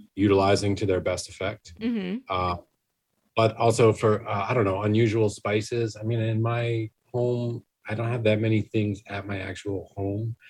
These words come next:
Speaker 1: but I, I always have, like, I really like, um, certain Middle Eastern spices. Like, I love sumac and za'atar and nigella seed. Those are all really fun, like, just kind of not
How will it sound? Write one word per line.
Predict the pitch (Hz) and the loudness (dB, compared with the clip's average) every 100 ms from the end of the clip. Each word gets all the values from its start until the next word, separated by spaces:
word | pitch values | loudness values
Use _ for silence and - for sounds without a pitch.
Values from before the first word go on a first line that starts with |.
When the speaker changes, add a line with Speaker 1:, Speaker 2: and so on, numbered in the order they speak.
| - _ - | -20 _ -10
Speaker 1:
but | 92 | -4
I, | 98 98 | -2 -2
I | 101 98 98 | -2 -2 0
always | 104 101 - | 0 -2 -4
have, | 107 98 92 | -4 -4 -4
like, | 92 90 - - | -6 -6 -10 -14
I | 92 | -12
really | 92 107 107 | -6 -2 0
like, | 95 90 - 87 | -2 -4 -6 -6
um, | 85 82 80 78 _ _ _ _ _ _ _ _ _ _ _ _ _ _ _ _ | -6 -8 -12 -14 _ _ _ _ _ _ _ _ _ _ _ _ _ _ _ _
certain | - 123 101 92 | -2 0 0 0
Middle | 98 98 | 0 2
Eastern | 101 - 104 | 2 0 -2
spices. | - 101 101 - 107 | -2 0 0 0 -4
Like, | 98 95 | -4 -4
I | |
love | 98 104 98 _ - _ | -2 -4 -6 _ -20 _
sumac | - - 107 104 101 98 - 95 | -12 -2 0 2 2 -2 -6 -10
and | 87 | -8
za'atar | 85 92 92 - 98 98 98 101 92 | -4 -4 -4 -4 -2 0 0 -2 -6
and | 90 87 | -10 -10
nigella | 85 - 90 95 | -10 -6 -2 -2
seed. | 95 - 95 - _ _ _ _ _ | -4 -8 -12 -16 _ _ _ _ _
Those | 101 101 | -2 2
are | 104 | 2
all | 98 98 | 4 4
really | 98 92 95 | 4 2 0
fun, | - 98 95 98 | -4 -4 -2 -2
like, | 90 85 - | -4 -6 -8
just | - - - _ _ _ | -6 -6 -10 _ _ _
kind | - 101 90 | -6 -4 -2
of | 90 85 92 | -4 -6 -8
not | 92 90 | -6 -6